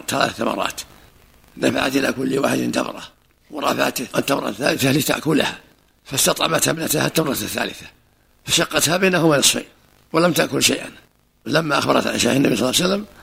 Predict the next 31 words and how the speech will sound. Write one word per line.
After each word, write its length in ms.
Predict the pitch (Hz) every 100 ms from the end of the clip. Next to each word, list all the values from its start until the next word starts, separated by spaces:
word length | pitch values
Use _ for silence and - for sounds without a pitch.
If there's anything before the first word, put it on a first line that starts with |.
| _
قال: 180 | 127 131
"إن 220 | 131 139
الله 280 | 123 131 131
قد 200 | 131 165
أوجب 280 | 160 143 147
لها، 200 | 156 160
لها 220 | 165 160
بها 200 | 185 170
الجنة". 340 | 202 202 277 208 _ _ _ -
في 60 | 131
اللفظ 240 | 127 113
الآخر: 420 | - 151 135 131
"من 40 | 139
ابتلي 300 | 135 - -
بشيء 240 | 139 147
من 100 | 127
هذه 140 | 127 123
البنات 420 | 120 127 143 135
فصبر 440 | 143 131 156 160 - - - -
واحتسب، 440 | 104 - 147 190 - - -
كنت 240 | 180 175 143
أنا 220 | 160 151
وأنا 240 | 143 151
هو 160 | 131 131
الج-، 140 | 135 180 147 135 151
أنا 160 | 160
وهو 280 | 147 135 135
الجنة 300 | 131 180 185
كهاتين"، 440 | 147 139 131 143 - 123
وأشار 360 | 127 123 123
بأصبعيه. 560 | 127 - - - -